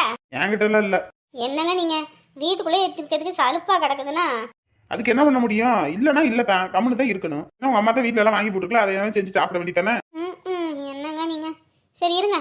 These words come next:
Speaker 2: எங்க அம்மா அஞ்சரைப்பட்டியில இருந்து காசு வச்சிருக்கோம், எடுத்துட்டு வந்து தாரேன். வரும்போது ஏதாவது வாங்கிட்டு வாங்க திங்கிறதுக்கு.
Speaker 1: அப்படியே செலவுக்கு ஒரு இருநூறு ரூபா சேர்த்து கொடு.
Speaker 2: இருநூறு ரூபா எதுக்கு?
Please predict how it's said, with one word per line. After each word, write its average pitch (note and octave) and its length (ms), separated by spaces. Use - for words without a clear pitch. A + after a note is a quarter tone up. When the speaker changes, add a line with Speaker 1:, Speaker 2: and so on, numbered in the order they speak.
Speaker 2:
எங்க C#4 140
அம்மா D#4+ 120
அஞ்சரைப்பட்டியில D4+ 400
இருந்து C#4+ 180
காசு D4 180
வச்சிருக்கோம், C#4+ 400
எடுத்துட்டு C#4 240
வந்து C4+ 160
தாரேன். B3+ 200
வரும்போது D#4+ 300
ஏதாவது D4 180
வாங்கிட்டு D4 260
வாங்க C4+ 180
திங்கிறதுக்கு. C4 400
Speaker 1:
அப்படியே F#3+ 280
செலவுக்கு G3 280
ஒரு G3 100
இருநூறு F3+ 200
ரூபா F#3+ 120
சேர்த்து F#3 180
கொடு. D#3 140
Speaker 2:
இருநூறு B4+ 180
ரூபா B4+ 160
எதுக்கு? G4+ 240